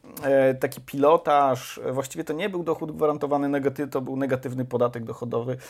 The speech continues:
E, nie wchodźmy w te szczegóły. Chodziło o to, że ludzie po prostu dostają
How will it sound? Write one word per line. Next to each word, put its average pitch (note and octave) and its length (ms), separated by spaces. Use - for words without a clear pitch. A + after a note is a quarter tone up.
E, A#2+ 380
nie C3+ 260
wchodźmy F3 340
w - 40
te D#3 100
szczegóły. E3+ 360
Chodziło D3 400
o E3+ 80
to, D#3+ 140
że C#3 120
ludzie D#3 240
po C#3 120
prostu D3 440
dostają D#3 960